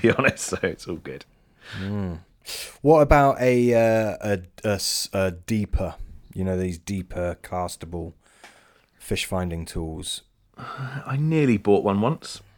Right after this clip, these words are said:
Speaker 1: Um, it wasn't a deeper, it was an American version. Uh,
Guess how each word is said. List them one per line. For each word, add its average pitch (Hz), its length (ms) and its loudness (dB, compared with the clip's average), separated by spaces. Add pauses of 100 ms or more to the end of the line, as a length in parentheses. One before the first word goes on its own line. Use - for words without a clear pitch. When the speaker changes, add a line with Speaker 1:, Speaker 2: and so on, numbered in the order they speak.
(880)
Speaker 1:
Um, 95 360 -2
it 80 80 -4
wasn't 113 280 2
a 92 60 -4
deeper, 101 540 4
it - 100 2
was 87 160 2
an 85 160 2
American 107 560 2
version. 123 500 2 (1160)
Uh, 50 60 -10